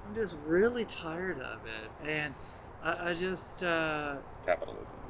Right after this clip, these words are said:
Speaker 1: I mean, yes,
Speaker 2: <laughs>
Speaker 1: it is. And this, you know, that's, so many pieces of that's being exposed through all our quarantine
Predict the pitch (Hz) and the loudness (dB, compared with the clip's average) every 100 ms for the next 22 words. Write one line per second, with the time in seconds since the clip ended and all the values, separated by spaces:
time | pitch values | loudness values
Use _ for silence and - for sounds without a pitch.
0 | - 185 208 214 202 196 240 247 254 226 | 0 6 6 6 2 0 0 2 6 8
1 | - 196 147 185 214 254 247 190 175 175 | 8 8 6 6 6 6 6 4 2 0
2 | 165 160 175 - 175 165 151 143 139 - | -2 0 0 -2 -2 2 2 0 -4 -8
3 | - - - - - - - 151 156 - | -10 -10 -10 -10 -10 -10 -2 0 0 -2
4 | - - - 180 185 165 - 185 170 160 | -10 -6 0 4 4 2 0 -2 0 2
5 | 156 156 151 151 147 147 - 151 151 147 | 4 4 0 -2 -2 -4 2 4 4 2
6 | - 147 147 147 143 139 - 165 151 147 | 0 2 4 4 4 2 0 -2 -2 -4
7 | 143 156 | -6 -6